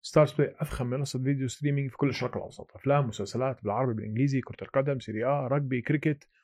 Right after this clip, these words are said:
اليو اف سي، الأحداث المرقمة وغير المرقمة، برنامج داينامايت كونتندر سيريز، برنامج ذا ألتيميت فايتر، هوش ام ام اي، والبي اف ال، وكل هذا بيجيكم على منصة ستارز بلاي حصريا.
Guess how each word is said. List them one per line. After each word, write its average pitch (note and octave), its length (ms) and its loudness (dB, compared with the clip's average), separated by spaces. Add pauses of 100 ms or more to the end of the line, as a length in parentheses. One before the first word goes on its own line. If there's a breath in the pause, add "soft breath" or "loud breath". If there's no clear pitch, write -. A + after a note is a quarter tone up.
(720)
اليو D3+ 300 6
اف - 80 0
سي، D3 420 4
الأحداث B2+ 380 0
المرقمة C3 580 2
وغير D#3 300 6
المرقمة، A#2 560 2
برنامج C3+ 480 6
داينامايت B2 340 4
كونتندر A2+ 420 2
سيريز، G#2+ 380 2
برنامج D3 440 8
ذا C#3+ 140 6
ألتيميت C3+ 280 2
فايتر، B2+ 420 4 (140)
هوش F#3+ 280 12
ام E3+ 180 8
ام D3 120 4
اي، D3+ 240 6 (360 soft breath)
والبي G3 380 12
اف D#3+ 140 8
ال، F3 300 8
وكل - 560 10
هذا E3 300 12
بيجيكم C3+ 420 6
على C#3 180 8
منصة C3 300 4
ستارز B2 340 6
بلاي A#2+ 160 6
حصريا. B2 500 6